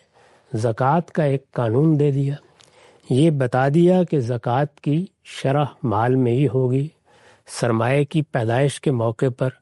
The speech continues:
یہ ہوگی، مواشی میں یہ ہوگی۔ اللہ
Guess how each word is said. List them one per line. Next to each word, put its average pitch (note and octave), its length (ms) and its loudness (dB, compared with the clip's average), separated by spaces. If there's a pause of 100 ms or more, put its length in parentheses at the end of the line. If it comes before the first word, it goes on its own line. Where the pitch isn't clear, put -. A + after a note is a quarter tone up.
(120)
یہ A2+ 220 0
ہوگی، B2+ 420 0 (520)
مواشی A2+ 480 0
میں G#2+ 140 -2
یہ A#2 160 -2
ہوگی۔ C3 320 -4 (1200)
اللہ C3 220 2